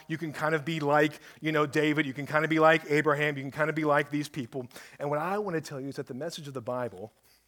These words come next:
right, <laughs> is actually about not man's search for God, but God's search for man.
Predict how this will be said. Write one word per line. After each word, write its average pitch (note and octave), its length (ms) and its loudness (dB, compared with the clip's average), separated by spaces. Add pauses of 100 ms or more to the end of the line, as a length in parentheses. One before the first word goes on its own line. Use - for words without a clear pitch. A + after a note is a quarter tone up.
(380)
right, G#2+ 260 -8 (720)
<laughs> - 480 -16
is A#2+ 140 -8
actually B2+ 360 -2
about G2+ 360 -8 (220)
not B2 240 -4
man's B2+ 260 -6
search A#2+ 240 -12
for - 160 -12
God, G2+ 320 -8
but G2+ 100 -16
God's F#2+ 240 -14
search - 240 -14
for - 120 -18
man. D#2+ 280 -16